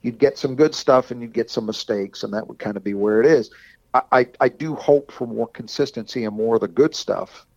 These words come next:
consistently from him. But Brooks, to me, is the one that could really be a difference maker, because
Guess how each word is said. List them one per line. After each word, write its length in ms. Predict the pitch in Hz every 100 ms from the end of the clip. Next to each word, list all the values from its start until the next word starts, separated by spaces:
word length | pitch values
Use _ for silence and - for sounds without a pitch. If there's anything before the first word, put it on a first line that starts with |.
| -
consistently 680 | 113 98 110 - - 107 98
from 220 | - 98
him. 300 | 117 101 92 - - _ _ _
But 220 | - -
Brooks, 320 | 165 214 -
to 100 | -
me, 200 | 151 147
is 120 | 139
the 80 | -
one 300 | 127 123 117
that 100 | 113
could 140 | - 117
really 240 | 117 113
be 160 | 104 107
a 40 |
difference 480 | 104 139 - 117 -
maker, 300 | 104 - -
because 520 | 104 - 117 107 -